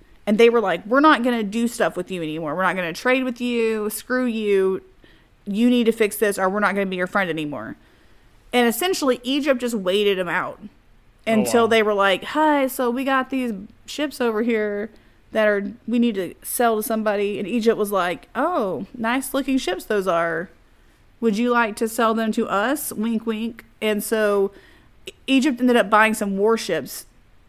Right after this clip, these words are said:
Speaker 1: That was, like, the first deal. And of course, Giulio's family was all mad because they're reporting on Egypt getting these warships, and they're like, "I thought we were not friends with them anymore."
Speaker 2: Yeah, legit.
Speaker 1: And Italy essentially was like,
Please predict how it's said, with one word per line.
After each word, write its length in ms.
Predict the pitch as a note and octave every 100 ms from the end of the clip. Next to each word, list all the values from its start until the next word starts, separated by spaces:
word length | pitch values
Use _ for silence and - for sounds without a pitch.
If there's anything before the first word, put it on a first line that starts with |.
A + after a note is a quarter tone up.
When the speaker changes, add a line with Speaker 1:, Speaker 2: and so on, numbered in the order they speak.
| _ _ -
Speaker 1:
That 220 | G#3+ A3
was, 100 | A3
like, 200 | A3 A3
the 80 | -
first 500 | - G#3 - - - G3
deal. 380 | F#3 E3 D3 F#3+ _ _ _
And 160 | A3 A3+
of 120 | A3+
course, 240 | D4+ C4+
Giulio's 380 | G#3+ D#4 C4+ A3
family 200 | A3+ C#4+
was 140 | A#3+ G3+
all 160 | F#3+
mad 340 | F#3+ A3+ G3 E3+
because 240 | G3 G3
they're 120 | G3
reporting 400 | G3 F#3+ A3+ G#3+
on 220 | F#3 F#3 -
Egypt 320 | A3+ G#3 F#3+
getting 160 | G3 G3+
these 140 | F3
warships, 500 | E3+ A#3+ A#3+ F#3 G3+
and 80 | G3
they're 160 | F#3
like, 300 | F3+ F3 E3 -
"I 100 | A#3
thought 180 | B3+ A3
we 100 | A#3
were 140 | A3
not 200 | G#3+ G3+
friends 160 | B3 A#3
with 80 | G#3
them 120 | G#3
anymore." 520 | G3+ G3 F#3+ F#3 G3+ - _ -
Speaker 2:
Yeah, 240 | D3 B2+
legit. 500 | A2 A2+ B2 B2+ G#2 - -
Speaker 1:
And 360 | A3+ G#3 G3+ -
Italy 640 | A#3 B3 A#3 G#3+ G3+ G3+ F#3 -
essentially 480 | A#3 B3 G#3+ G#3+ G3+
was 160 | G3 G3
like, 460 | F#3 F#3+ F#3 -